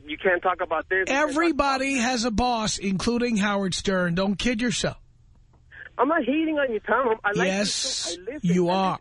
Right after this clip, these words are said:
Speaker 1: to you.
Speaker 2: Yes.
Speaker 1: No,
Speaker 2: You
Speaker 1: I'm,
Speaker 2: just
Speaker 1: I'm
Speaker 2: said,
Speaker 1: gonna hate
Speaker 2: no, no.
Speaker 1: you.
Speaker 2: Telling me that you listen to my show because you have no choice is hating on me.
Speaker 1: No, no, no, no, no, no,
Speaker 2: If
Speaker 1: no,
Speaker 2: you,
Speaker 1: no.
Speaker 2: if,
Speaker 1: I like
Speaker 2: I'll tell you
Speaker 1: the show.
Speaker 2: what.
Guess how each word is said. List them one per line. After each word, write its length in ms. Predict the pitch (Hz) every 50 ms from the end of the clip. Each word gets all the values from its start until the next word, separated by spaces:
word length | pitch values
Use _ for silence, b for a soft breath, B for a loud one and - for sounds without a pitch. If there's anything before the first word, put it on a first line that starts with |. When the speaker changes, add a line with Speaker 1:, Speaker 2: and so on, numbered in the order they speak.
| _ - - - -
Speaker 1:
to 40 | 151
you. 40 | 143 151
Speaker 2:
Yes. 420 | 156 156 160 170 - - - - -
Speaker 1:
No, 40 | 208
Speaker 2:
You 40 | 254
Speaker 1:
I'm, 40 | 262
Speaker 2:
just 240 | 175 - 311 311 - - -
Speaker 1:
I'm 40 | 381
Speaker 2:
said, 120 | 370 285 -
Speaker 1:
gonna 100 | - - - -
hate 100 | 403 285
Speaker 2:
no, 100 | 320 311
no. 120 | 302 269 214
Speaker 1:
you. 60 | 160 - - - -
Speaker 2:
Telling 320 | - 302 349 381 415 415 427 392
me 260 | 339 320 320 302 302
that 160 | 285 277 233 202
you 200 | 214 233 294 320
listen 260 | 320 285 196 - 247
to 60 | 240 226
my 220 | 226 226 233 233
show 240 | - - 247 240 226
because 320 | 214 190 - 208 196 160
you 100 | 196 202 196
have 180 | 196 175 165 175
no 220 | 185 196 214 220
choice 440 | 196 - - 202 196 202 202 - -
is 120 | 190 -
hating 400 | - - 196 190 175 160 151 139
on 160 | 131 123 110 -
me. 80 | - - - - - - - - - - - - - - -
Speaker 1:
No, 120 | 135 147 156
no, 100 | 165 170
no, 140 | 160 156 156
no, 100 | 151 156
no, 140 | - - 285
no, 80 | 139 139
Speaker 2:
If 160 | - 254 208
Speaker 1:
no, 60 | 220
Speaker 2:
you, 100 | 277 339
Speaker 1:
no. 80 | 381 381
Speaker 2:
if, 120 | 311 269 240
Speaker 1:
I 40 | 190
like 180 | - 202 208 -
Speaker 2:
I'll 120 | 262 294 -
tell 160 | - 339 330
you 100 | 339 330
Speaker 1:
the 60 | 269
show. 20 | 202
Speaker 2:
what. 100 | -